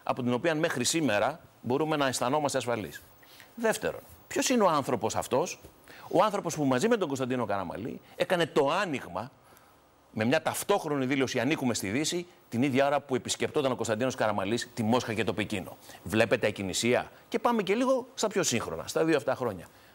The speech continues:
Πότε ξεκίνησαν οι διαπραγματεύσεις με την Αίγυπτο για αοζ και οι πρώτες συζητήσεις με τη Λιβύη που αν έτρεχαν θα ορι-, θα είχαμε οριοθέτηση των θαλασσίων ζωνών όπως θα θέλαμε;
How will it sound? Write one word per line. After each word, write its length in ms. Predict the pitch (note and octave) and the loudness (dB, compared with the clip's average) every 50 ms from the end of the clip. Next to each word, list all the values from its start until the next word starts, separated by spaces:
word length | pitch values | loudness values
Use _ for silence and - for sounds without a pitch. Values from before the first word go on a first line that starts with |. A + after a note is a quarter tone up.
| - - - - | -20 -20 -20 -6
Πότε 220 | - C#4+ C#4+ D4+ C#4 | -6 -4 -4 -4 -4
ξεκίνησαν 720 | - - F#3 D3+ - D3+ D3 C3+ A#2 G2 B2+ A2 G2+ F2 C#2+ - - - - _ - - - - - | -2 -2 -2 0 2 2 2 4 2 2 0 0 -2 -2 -6 -12 -18 -20 -20 _ -20 -20 -20 -4 -2
οι 80 | - | 2
διαπραγματεύσεις 920 | E3+ D3 D#3+ C#3+ - C#3+ B2 A2+ A#2 A#2+ A2 - - D3+ D3+ - - G#2+ G#2 | 4 4 4 2 2 0 -2 -2 -2 -4 -4 -2 0 0 0 0 -4 -4 -4
με 80 | A2+ | -4
την 220 | G#2+ F2 A2 G#2+ A2 | -4 -2 -2 0 2
Αίγυπτο 520 | A#2 A#2 G#2+ G2+ - - A2 G2+ - - - - - - - | 2 0 0 -2 -4 -2 -2 -2 -2 -4 -8 -16 -20 -20 -10
για 280 | - G#2+ G#2+ A2+ A2+ A2 | -6 0 2 4 4 4
αοζ 400 | G#2 G#2 G#2+ A2 A2 F#2+ E2+ D#2+ - - - - - - - - - - - | 4 4 4 2 2 0 -4 -10 -14 -18 -20 -20 -20 -20 -20 -20 -20 -20 -6
και 120 | - D3 C#3 | 0 0 0
οι 60 | B2+ | 2
πρώτες 320 | - E3+ G#3+ G#3+ F#3 D3+ | 2 2 0 0 0 0
συζητήσεις 680 | C3+ C3 A#2+ A#2 - - B2 A2+ F#2+ - G2+ F#2 - - - - | 0 0 -2 -2 -2 -2 -2 -2 -2 -2 -4 -4 -6 -10 -8 -2
με 140 | - D3 D#3 | 0 0 2
τη 120 | C3 D3 | 2 0
Λιβύη 540 | C3 A#2+ A#2+ A2+ G#2 A#2+ B2+ A#2+ A2+ G2 F#2 - - - - - | 0 2 2 2 2 2 2 2 0 -2 -6 -8 -16 -20 -20 -6
που 120 | - - C#3+ | -2 0 0
αν 140 | C3+ C3 C3+ | 2 2 0
έτρεχαν 460 | C3+ - A#2+ A2+ G2+ A2 G2+ F#2 - - - - | 0 0 0 0 0 0 -2 -2 -6 -12 -20 -8
θα 140 | - - C#3 | -2 2 2
ορι-, 280 | B2 A2+ A2+ A2+ A2+ - - | 4 4 2 0 -2 -6 -10
θα 340 | G#2 A#2 A2+ G2+ G2 F#2 - - - - - - | -2 0 2 4 4 4 2 -2 -8 -20 -20 -4
είχαμε 480 | - C#3+ B2 B2 B2 A#2 A#2 A2 G#2 G2 - | -2 -2 0 2 2 4 4 4 4 4 2
οριοθέτηση 680 | A#2 A2+ A2+ G2+ G#2 A#2+ A2 F#2+ G2 G2 - - G#2+ | 4 4 2 2 2 2 0 0 -2 -4 -4 -4 -4
των 340 | F#2+ - G#2+ G#2 G2+ F#2+ E2+ - - - - | -4 -4 -4 -2 -2 -4 -6 -10 -14 -14 -2
θαλασσίων 540 | - A#2+ G#2 G#2 G2 - - A#2+ A2 G#2+ F#2+ | 0 2 4 4 2 2 2 2 2 2 2
ζωνών 340 | G2 G2+ G2+ G#2+ G#2+ G#2 | 0 0 2 2 2 2
όπως 200 | G#2 G2+ - F#2+ | 2 0 -2 -4
θα 80 | - F2+ | -6 -4
θέλαμε; 440 | - - F#2+ F#2 G2 A2+ C#3+ F3 | -2 0 0 2 2 0 0 -2